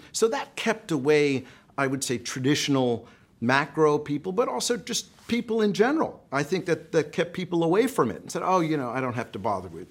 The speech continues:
But for me, it was, I don't really understand how to value it. So here I am, I'm going back in, uh, uh, the beginning part of this year, and I'm thinking, "Okay, it's gone down eighty-five, ninety percent.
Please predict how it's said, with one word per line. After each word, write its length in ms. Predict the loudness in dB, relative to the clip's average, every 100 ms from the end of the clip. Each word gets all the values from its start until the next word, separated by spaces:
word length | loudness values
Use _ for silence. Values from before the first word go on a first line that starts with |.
| -8
But 240 | -8 -8
for 160 | -4 0
me, 220 | 2 2
it 120 | 0
was, 280 | 0 -2 -4 -10 -20 _
I 80 | 0
don't 200 | 2 2
really 300 | 2 4 4
understand 520 | 2 0 -2 -2 -2
how 100 | -2
to 60 | -4
value 520 | -2 2 4 2 -4
it. 200 | -10 -20 -20 _ _ _ _ -20 _
So 520 | 0 4 4 4 0 -8 -20 -20 -20 -20 -20 _ _ _ _ _ _ -2
here 180 | 2 6
I 220 | 6 6
am, 200 | 4 2
I'm 160 | 0 0
going 280 | 2 2 2
back 400 | 2 2 -2 -8
in, 460 | -6 -4 -4 -6 -8 -10
uh, 560 | -6 -4 -4 -6 -10 -16 _ -16
uh, 160 | -12 -12
the 100 | -8
beginning 380 | -4 -2 -2
part 220 | -2 -4 -2
of 60 |
this 220 | -4 -6
year, 220 | -2 0 0
and 100 | -2
I'm 60 |
thinking, 220 | -8 -4
"Okay, 440 | -4 -4 -6 -8 -10 -20 _ -16
it's 120 | -10
gone 280 | -2 2 2
down 240 | 2 2
eighty-five, 480 | 0 -2 -2 -2 -2
ninety 240 | -4 -8
percent. 600 | -12 -16 -2 0 0 -4